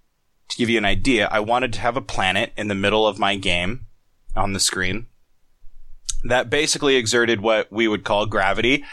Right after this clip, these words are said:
and it would suck your little character, which is a spaceship, into the center of it if you weren't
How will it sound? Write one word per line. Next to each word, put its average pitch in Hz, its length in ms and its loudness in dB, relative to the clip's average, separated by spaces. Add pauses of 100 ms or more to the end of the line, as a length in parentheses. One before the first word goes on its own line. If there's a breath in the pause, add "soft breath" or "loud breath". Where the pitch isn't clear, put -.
(200 loud breath)
and 120 140 2
it 120 100 2
would 117 180 0
suck - 400 2
your 135 100 0
little 123 220 0
character, 107 440 0
which 113 200 2
is 101 100 0
a 104 60 0
spaceship, 104 640 0 (400)
into 143 420 2
the 120 100 2
center 120 300 0
of 95 120 -2
it 98 160 -2
if 120 260 0
you 113 160 0
weren't 110 540 -2